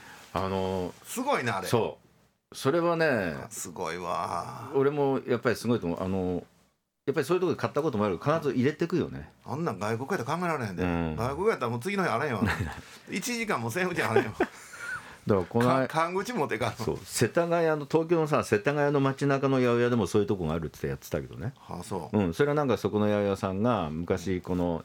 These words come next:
Speaker 1: 自分がいろいろ助けてもらったからっていうんで、
Speaker 2: うん。
Speaker 1: あの、無人販売のコーナーがあるの。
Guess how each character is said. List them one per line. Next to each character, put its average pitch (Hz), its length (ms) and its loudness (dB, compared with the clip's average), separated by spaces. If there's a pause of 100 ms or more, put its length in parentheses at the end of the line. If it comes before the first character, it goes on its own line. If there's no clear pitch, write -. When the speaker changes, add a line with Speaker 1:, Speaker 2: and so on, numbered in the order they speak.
Speaker 1:
自 85 140 -4
分 87 180 0
が 87 60 2
い 85 80 0
ろ 82 100 -2
い 78 100 -4
ろ 80 120 -6
助 - 160 0
け - 40 0
て - 60 -10
も 78 140 -6
ら 76 60 -4
っ 76 40 -6
た 76 160 -6
か 71 100 -6
ら 73 80 -4
っ 71 40 -12
て - 180 -6
い 85 40 0
う - 20 -4
ん 104 80 -4
で、 170 80 2
Speaker 2:
う 147 60 2
ん。 - 60 -2 (640)
Speaker 1:
あ 87 60 -2
の、 - 20 2
無 95 180 2
人 131 180 2
販 135 160 2
売 123 160 4
の 113 80 0
コ 113 180 0
ー - 20 0
ナ 73 100 -4
ー 135 40 -8
が 127 80 -8
あ 117 40 -10
る 113 40 -14
の。 113 60 -18